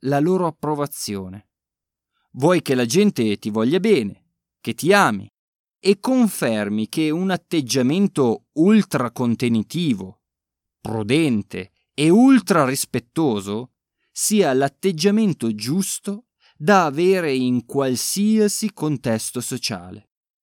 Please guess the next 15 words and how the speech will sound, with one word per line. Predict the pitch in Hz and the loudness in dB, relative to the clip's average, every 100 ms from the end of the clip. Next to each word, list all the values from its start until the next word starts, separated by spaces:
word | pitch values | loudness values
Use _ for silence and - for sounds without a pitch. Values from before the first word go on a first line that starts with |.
| _ _ _ _ _ _ _ _ _ _ _ _ _ _ _ _ - | _ _ _ _ _ _ _ _ _ _ _ _ _ _ _ _ -2
Così | 151 135 170 220 170 | 0 2 4 4 2
come | - 135 131 | 0 0 0
ti | 120 | -4
sforzi | - 147 160 180 - 135 113 - - | -6 0 2 2 0 -2 -2 -6 -20
di | - 131 151 | -10 0 2
essere | 190 - 160 120 | 2 0 -2 -2
buono, | 113 151 196 113 107 131 185 _ _ _ _ - | 0 4 4 2 -2 -6 -10 _ _ _ _ -6
vuoi | 190 254 226 156 120 | 0 4 6 4 2
che | - 151 | 0 0
gli | 131 123 | 0 2
altri | 147 160 202 202 233 240 - | 2 4 2 0 -4 -6 -8
siano | - - 220 220 165 156 | -8 -2 0 2 2 0
buoni | 131 117 143 | 0 0 0
con | 135 147 139 | -2 -4 -4
te. | 104 90 | -6 -10